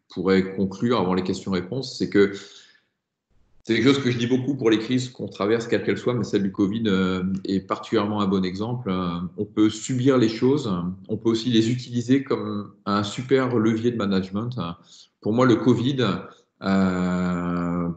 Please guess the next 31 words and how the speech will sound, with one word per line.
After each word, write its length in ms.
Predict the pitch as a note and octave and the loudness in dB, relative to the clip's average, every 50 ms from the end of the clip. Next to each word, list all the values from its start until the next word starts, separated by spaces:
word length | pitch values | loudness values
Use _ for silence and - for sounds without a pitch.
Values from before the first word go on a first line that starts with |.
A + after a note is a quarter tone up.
| - _ - | -8 _ 0
permet 460 | B2+ A#2+ A#2+ A#2 A#2+ B2 B2 B2+ A#2+ | 2 2 2 2 2 2 2 2 2
de 180 | G2+ G#2 G#2 G2 | 2 2 0 0
prendre 300 | G2+ - - A#2+ A#2 A2 | 0 -2 -4 -4 2 2
des 100 | A2 A2 | 2 2
nouvelles 340 | A2+ G#2+ A2 A2+ A#2 A2+ | 2 4 4 4 4 4
des 120 | G#2 G2 F#2 | 2 0 0
gens, 440 | F#2+ A2 G#2+ A2+ A#2 A2+ - - - G#2 F#2+ | 0 -2 -4 -4 -4 -8 -10 -12 -8 -4 -2
euh, 400 | F#2+ F#2+ F#2+ F#2 F#2 F#2 F#2 - - _ _ _ _ _ | 0 2 2 2 0 0 -4 -6 -12 _ _ _ _ _
quand 60 | - G#2+ | -4 -2
ils 140 | G#2 G#2 | -2 -2
étaient 140 | F#2+ G2+ F#2+ | -2 -4 -2
confinés, 340 | G2+ G2 F#2+ - G2 G2 G#2 | -4 -4 -4 -2 -2 -2 0
savoir 320 | G#2 - G2 G2+ G#2 G2 | 0 2 2 2 2 2
comment 140 | - G2 G2 | 0 -2 -2
s'est 260 | - - - - - | -4 -6 -8 -4 -2
passé 180 | - F#2 - F#2 | -2 -2 0 0
leur 140 | F2+ F#2 F#2+ | 0 0 -2
confinement, 560 | G2 F#2+ - F#2 F#2+ F#2 F#2+ G2+ A2+ A#2+ A2 | -4 -6 -4 -2 0 0 2 0 0 -2 -4
recréer 1000 | F2 E2 - G2+ A2 A2 A2 A2 G#2+ - - A2 A2+ A2+ A#2+ A#2+ A#2 A#2+ - - - _ | -4 -4 0 2 2 2 2 2 -2 -2 0 2 4 4 4 4 4 2 -2 -8 -12 _
une 100 | G#2+ G#2 | -6 -6
proximité 800 | F#2+ - A#2 A2+ - - A2 G#2+ G2 G2+ A#2+ A#2+ B2 B2 B2 B2+ - | -4 -4 -6 -6 -4 -2 0 0 0 2 4 4 4 4 2 0 -2
avec, 360 | F#2 F#2 F2 F#2+ F#2+ F#2 - | 0 2 2 2 0 2 2
euh, 140 | F#2 F#2 F2+ | 2 2 2
ses 160 | F#2 - F#2+ | 2 -2 -4
collaborateurs. 800 | - - F#2+ F#2 F2+ F2+ F2+ F2+ F2+ - - G#2 A#2+ B2 G2+ F#2 - - - - - - - - - _ _ _ _ _ _ _ | -2 0 2 2 2 2 0 0 -2 -2 -2 -2 -2 -2 -6 -8 -12 -18 -20 -20 -20 -20 -20 -20 -20 _ _ _ _ _ _ _
Mais 120 | G#2 A2+ A2 | 2 2 4
c'est 140 | A2+ A#2 A#2 | 4 4 4
aussi 280 | A2+ A2+ - B2 C3 | 4 2 2 2 2
reformer 680 | B2+ B2+ - F#2+ A2 A#2+ A#2 - - B2 A#2 B2 B2+ B2+ | 2 2 2 2 2 2 2 2 0 0 0 2 2 2
une 120 | B2+ B2 | 4 2
équipe, 420 | A#2 - - A#2+ - D#3+ - - | 2 0 -2 -6 -8 -10 -8 -6